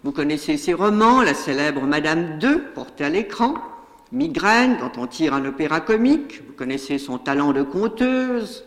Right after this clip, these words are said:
dans l'atmosphère surnaturelle du Retour d'Erika, sa poésie est souvent très habile. Jonglante avec les mots, elle reste toujours musicale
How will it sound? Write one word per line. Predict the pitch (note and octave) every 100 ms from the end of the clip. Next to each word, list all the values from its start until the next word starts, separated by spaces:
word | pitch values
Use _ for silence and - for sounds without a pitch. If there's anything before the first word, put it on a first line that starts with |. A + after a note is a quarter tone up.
| -
dans | A#2+
l'atmosphère | A#2+ - C#3 - D3+ C#3+
surnaturelle | - D3 D3 D3 D#3 D3 E3 D3 C#3+
du | B2+
Retour | C3 D3+ - D#3+
d'Erika, | D#3 F3+ A3+ A3+ B3+ - - - - - - - - - _ _ _
sa | - C4
poésie | E4+ F4 F#4
est | F#4
souvent | - C#4 D#4
très | - - C4+ A3
habile. | G3+ C#3+ C3 B2+ B2+ B2 - - _ -
Jonglante | C#3 F3 F3+ E3 F#3 D#3
avec | D#3 D3 D3+
les | F3+ G#3
mots, | A3 C#4+ F4 - - - - _ -
elle | A3+
reste | A#3+ E4
toujours | - D#4+ E4
musicale | G3+ A#3+ A#3+ - D#3+ A#2+ C3